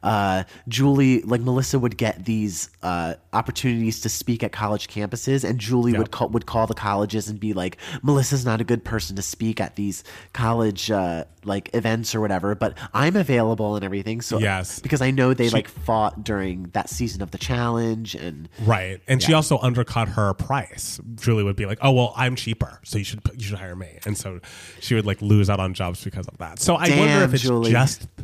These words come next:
Speaker 2: which is, like, really shitty. But is it just that? Did more stuff happen? Have they been in contact at all since then? Um, and also, Julie just looks like she's lived a life. I don't know what that is. Maybe we'll learn about it.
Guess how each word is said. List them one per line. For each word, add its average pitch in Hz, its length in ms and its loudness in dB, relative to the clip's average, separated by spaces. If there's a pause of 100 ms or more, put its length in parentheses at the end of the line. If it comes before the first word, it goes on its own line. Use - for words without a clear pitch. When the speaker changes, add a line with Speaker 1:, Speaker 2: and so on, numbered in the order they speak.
Speaker 2:
which 190 200 2
is, 147 140 0
like, 131 120 2 (100)
really 113 280 2
shitty. 92 380 -8 (220)
But 147 120 4
is 131 120 -4
it 104 140 -4
just 123 340 -4
that? 214 320 0
Did 101 160 -4
more 107 240 4
stuff 170 280 0
happen? 165 400 0
Have 117 160 2
they 107 100 0
been 101 140 0
in 101 100 -2
contact 107 380 -2
at 95 140 -8
all 127 240 6
since 147 320 0
then? 143 400 2 (500)
Um, 113 300 2
and 131 100 2
also, 180 220 0
Julie 202 280 2
just 254 180 -4
looks 190 240 -4
like 185 300 0 (180)
she's 143 240 2
lived 123 160 2
a - 40 2
life. - 460 -14
I 135 120 4
don't 147 120 4
know 139 100 4
what 127 140 -2
that 117 160 -4
is. 151 260 2
Maybe 110 200 2
we'll 104 180 2
learn 104 220 2
about 107 260 0
it. 107 200 -2